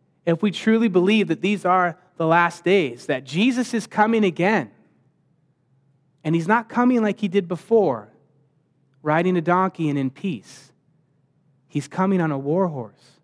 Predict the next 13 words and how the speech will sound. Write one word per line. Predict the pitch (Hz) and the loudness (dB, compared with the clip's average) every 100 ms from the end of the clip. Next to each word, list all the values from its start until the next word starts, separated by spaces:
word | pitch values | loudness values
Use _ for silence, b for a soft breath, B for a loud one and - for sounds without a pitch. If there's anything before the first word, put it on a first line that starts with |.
| _ _ _ _ _ | _ _ _ _ _
to | - | -12
judge | 139 170 180 156 - | -2 2 2 -2 -6
the | |
living | 143 147 151 | -2 -2 -2
and | 147 135 | -4 -4
the | |
dead. | 123 147 131 110 - _ _ _ _ _ _ _ _ _ _ _ _ | -2 -2 -2 -6 -14 _ _ _ _ _ _ _ _ _ _ _ _
The | - | -12
King | 135 - 185 156 123 | -10 -4 -2 0 -4
is | 117 | -12
coming. | - 175 175 127 _ _ _ _ _ _ _ _ _ _ _ _ _ _ _ _ | -12 -6 -6 -6 _ _ _ _ _ _ _ _ _ _ _ _ _ _ _ _
He's | - - | -20 -20
coming. | - - 196 | -18 -18 -18